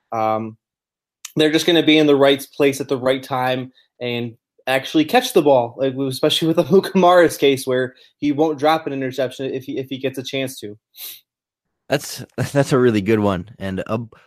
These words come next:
Speaker 2: bold as well. And I'm, you know, defense, it, it's almost, it's harder to, to find a lot of, of wiggle room there 'cause, you know, unlike the offense,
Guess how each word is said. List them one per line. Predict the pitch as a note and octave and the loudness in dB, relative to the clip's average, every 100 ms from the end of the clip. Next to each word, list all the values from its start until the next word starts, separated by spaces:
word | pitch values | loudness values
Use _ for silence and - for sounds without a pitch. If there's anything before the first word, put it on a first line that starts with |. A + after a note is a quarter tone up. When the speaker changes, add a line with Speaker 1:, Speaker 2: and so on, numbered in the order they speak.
| _ | _
Speaker 2:
bold | - C3 F3 E3 B2+ | -4 2 2 2 -2
as | G#2 | 0
well. | A#2+ G2+ F#2+ | 0 0 -6
And | - A#2 | -8 -6
I'm, | A2+ - _ _ _ - | -6 -8 _ _ _ -8
you | |
know, | C3+ | -6
defense, | C3 D#3 G3 F#3+ | -4 -4 -2 -2
it, | D3+ C3+ | -2 -4
it's | B2+ | -6
almost, | - D3+ C#3 - | -2 0 0 -2
it's | B2+ - | -10 -12
harder | - C3+ B2+ A#2+ | -2 0 2 0
to, | - - A2+ G#2+ G#2 F2+ - _ _ _ | -4 -4 -2 -2 -2 -6 -12 _ _ _
to | C3 | -14
find | - C3 B2+ A#2 | -8 -6 -4 -6
a | G#2+ | -4
lot | G#2 G#2+ | -2 -2
of, | G2+ F2+ - | -2 -6 -8
of | G2 | -6
wiggle | G#2 G2+ | -4 -2
room | G2 F#2+ | -2 -4
there | F#2+ | -6
'cause, | - B2 A2 _ | -6 -6 -6 _
you | G2 C3 | -10 -6
know, | C3+ | -4
unlike | D3+ B2+ | -4 -2
the | A#2+ | -2
offense, | A#2+ - G#2+ F#2 | -2 -2 -6 -6